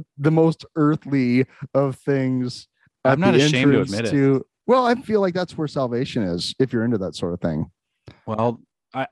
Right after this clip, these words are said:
Speaker 2: I, all I'll say is the algorithm on TikTok has picked up, and I think there are subliminal TikTok messages coming through. Sometimes, you know, from the Korgons, I think some, sometimes it'll be,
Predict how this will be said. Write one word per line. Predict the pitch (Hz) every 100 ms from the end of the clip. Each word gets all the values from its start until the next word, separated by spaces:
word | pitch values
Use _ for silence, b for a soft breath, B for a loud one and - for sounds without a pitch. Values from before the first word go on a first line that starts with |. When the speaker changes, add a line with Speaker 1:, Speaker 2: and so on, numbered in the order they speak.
| -
Speaker 2:
I, | 120
all | - 135 165
I'll | 165 147
say | - - 143 147 131
is | 104
the | 110 117
algorithm | 110 123 131 113 107 104 101
on | 98 92
TikTok | 127 - 95 92 - -
has | 95 -
picked | - 110 -
up, | 101 101 - 98 _ _
and | 127 135
I |
think | 139 160 147 - b b b -
there | 135 135
are | 131
subliminal | - 120 127 127 117 113
TikTok | - 123 - 117 104 _ _ _
messages | 113 110 - 101 98
coming | - 95 87
through. | - 120 90
Sometimes, | - 110 110 110 101 95 - -
you | 123
know, | 107
from | 98 143
the | 123
Korgons, | - 143 127 110 104
I | 120
think | 143 131 - B B B B B B B B _
some, | - 143 139 147
sometimes | - - 151 147 135 120
it'll | 123 107
be, | 120 120 113 110